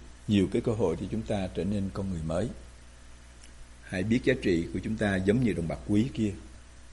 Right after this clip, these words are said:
Đừng có ày biêu nó được. Chúa vui mừng như thế nào khi tìm được đời sống của ông bà anh chị em chính mình tôi trước mặt Chúa là những con chiên ở trước mặt Ngài. Thì đừng có để ma quỷ lừa phỉnh chúng ta. Đừng để lưu, ma quỷ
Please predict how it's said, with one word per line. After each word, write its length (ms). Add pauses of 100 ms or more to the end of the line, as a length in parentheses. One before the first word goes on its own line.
Đừng 280
có 80
ày 200
biêu 280
nó 80
được. 160 (680)
Chúa 160
vui 180
mừng 300
như 160
thế 160
nào 340 (400)
khi 100
tìm 240
được 180
đời 100
sống 240
của 100
ông 80
bà 80
anh 120
chị 80
em 100
chính 200
mình 160
tôi 200
trước 160
mặt 180
Chúa 200 (540)
là 80
những 160
con 180 (140)
chiên 320
ở 120
trước 140
mặt 140
Ngài. 160 (680)
Thì 160
đừng 280
có 140
để 160
ma 200
quỷ 200
lừa 220
phỉnh 220
chúng 140
ta. 100 (1000)
Đừng 200
để 120
lưu, 300 (160)
ma 140
quỷ 420